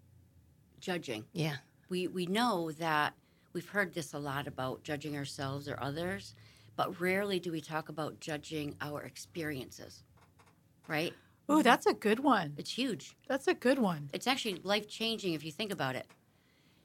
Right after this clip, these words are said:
Speaker 1: So that's when the observer comes in.
Speaker 2: Mm.
Speaker 1: And that's when you start to just look at the experience that you're having, any given situation.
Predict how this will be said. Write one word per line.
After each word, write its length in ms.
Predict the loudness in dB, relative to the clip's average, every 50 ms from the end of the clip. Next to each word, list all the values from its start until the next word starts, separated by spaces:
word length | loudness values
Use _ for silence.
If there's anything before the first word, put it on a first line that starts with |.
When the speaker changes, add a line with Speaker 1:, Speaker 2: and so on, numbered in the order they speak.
| _ _ -16
Speaker 1:
So 540 | -12 -6 0 4 6 6 6 4 2 -2 -6 -8
that's 440 | -4 0 0 0 0 0 -4 -4 -2
when 120 | 0 2
the 140 | 2 2 0
observer 500 | -2 -4 -4 -2 0 0 0 0 -2 -4 -6
comes 360 | -6 -6 -6 -4 -6 -6 -8
in. 240 | -10 -10 -10 -12 -16 _ _ _ _ _ _ _ _ _ _ -20 -20
Speaker 2:
Mm. 60 | -18 -18 -12 -4 0
Speaker 1:
And 180 | 2 4 6
that's 320 | 6 6 6 4 2 -2 -2
when 160 | 0 0 2
you 120 | 2 2
start 480 | 0 -2 -6 -4 0 0 2 0 0 -4 _ _ -16
to 140 | -12 -12 -12
just 520 | -10 -4 -2 -2 -2 -2 -6 -12 -16 -18 _ _ -4
look 300 | -2 -2 -2 -2 -4 -10 -16 -10
at 220 | -8 -8 -8 -8 -8
the 80 | -12
experience 680 | -10 -10 -10 -12 -10 -6 -4 -2 0 0 0 -2 -4 -6
that 180 | -10 -10 -10 -10
you're 80 | -10 -10
having, 420 | -8 -6 -6 -6 -4 -6 -8 -8 -10 _ _ _ _ _ _ _ 4
any 320 | 4 6 4 4 2 -2
given 280 | 0 0 0 0 0 -2
situation. 840 | -4 -6 -12 -10 -10 -8 -8 -4 -2 -2 -2 -2 -4 -6 -8 -10 -10